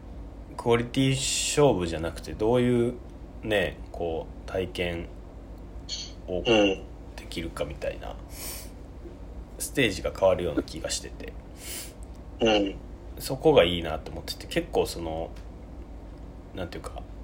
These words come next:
Speaker 1: 今の評価のされ方って、その和包丁の場合は、やっぱりどれだけ切れるかとか、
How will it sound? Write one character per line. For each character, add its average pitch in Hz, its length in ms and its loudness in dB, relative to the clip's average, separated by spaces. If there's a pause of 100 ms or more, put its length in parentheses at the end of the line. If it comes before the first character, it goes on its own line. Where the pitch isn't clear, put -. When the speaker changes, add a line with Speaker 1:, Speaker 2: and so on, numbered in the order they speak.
(260)
Speaker 1:
今 143 300 10
の 110 200 0
評 110 200 4
価 - 80 0
の 85 60 0
さ - 140 -4
れ 92 80 0
方 87 260 -2
っ - 20 -2
て、 - 380 -2
そ - 140 -8
の 80 200 -6 (160)
和 98 80 -2
包 90 140 -2
丁 - 120 -8
の - 120 -8
場 - 80 0
合 78 40 0
は、 76 60 -6
や 82 300 0
っ - 20 -12 (520)
ぱ 120 100 8
り 92 180 0 (460)
ど 117 120 6
れ 110 100 8
だ 101 60 8
け 92 140 0
切 - 200 -4
れ 90 100 0
る 85 80 -4
か - 120 -2
と - 120 -10
か、 - 340 0